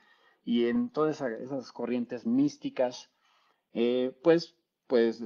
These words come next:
que desafortunadamente no llevan a nada bueno cuando hablamos de, de,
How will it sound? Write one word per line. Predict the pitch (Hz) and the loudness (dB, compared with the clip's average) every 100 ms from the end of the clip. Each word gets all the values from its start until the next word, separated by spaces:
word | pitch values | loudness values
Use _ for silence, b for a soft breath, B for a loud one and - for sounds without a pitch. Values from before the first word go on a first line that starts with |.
| 104 - | -12 -6
que | 120 | -6
desafortunadamente | 113 120 123 131 160 185 185 180 180 180 | -6 -6 -4 -2 0 2 2 0 -2 0
no | 165 160 | 0 0
llevan | 147 143 135 | 2 2 2
a | 113 | 0
nada | 117 127 127 | -2 0 -2
bueno | 127 151 143 147 | 0 -2 -2 -4
cuando | 123 101 | -8 -6
hablamos | 104 113 113 110 | -4 -2 -4 -4
de, | 101 92 92 95 95 _ | -6 -8 -10 -16 -20 _
de, | - 98 95 | -16 -14 -14